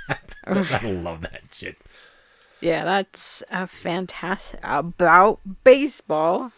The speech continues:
Speaker 2: you know.
Speaker 1: Women's
Speaker 2: And, uh,
Speaker 1: baseball, even, you know, that was, that, that's great.
Speaker 2: Yeah. Um. So yeah, that,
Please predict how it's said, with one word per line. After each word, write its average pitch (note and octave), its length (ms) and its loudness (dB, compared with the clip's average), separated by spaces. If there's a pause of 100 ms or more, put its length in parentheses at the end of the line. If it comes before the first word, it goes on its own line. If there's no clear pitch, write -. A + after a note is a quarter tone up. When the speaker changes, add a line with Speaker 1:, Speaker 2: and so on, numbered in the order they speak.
(100)
Speaker 2:
you G3 180 -6
know. E3+ 300 -4 (640)
Speaker 1:
Women's D#3 400 4
Speaker 2:
And, D#2+ 100 -4
uh, E2+ 40 2
Speaker 1:
baseball, D#2+ 460 0
even, D2 400 -6 (280)
you E2+ 160 -6
know, E2 360 -6 (240)
that D#2+ 160 -6
was, G2 200 -4
that, F2 140 -10 (760)
that's F2+ 220 -6
great. C#3+ 460 -4 (180)
Speaker 2:
Yeah. E3 280 0 (540)
Um. E3+ 360 -6
So E3+ 360 -6
yeah, C#3+ 200 -8
that, F3 240 -6